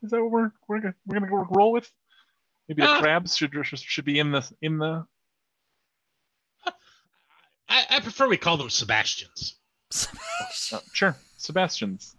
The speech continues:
Speaker 1: That sounds about right.
Speaker 2: Okay,
Speaker 1: Um,
Speaker 2: uh,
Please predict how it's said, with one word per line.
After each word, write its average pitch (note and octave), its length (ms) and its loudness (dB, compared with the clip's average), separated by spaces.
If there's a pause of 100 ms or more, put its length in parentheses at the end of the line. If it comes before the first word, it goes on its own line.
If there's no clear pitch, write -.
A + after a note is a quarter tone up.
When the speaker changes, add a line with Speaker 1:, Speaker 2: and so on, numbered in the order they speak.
Speaker 1:
That - 180 -18
sounds G#2 320 -4
about A2 200 -2
right. C3+ 200 0 (3000)
Speaker 2:
Okay, F#3 300 2
Speaker 1:
Um, E3+ 120 4
Speaker 2:
uh, F3+ 200 6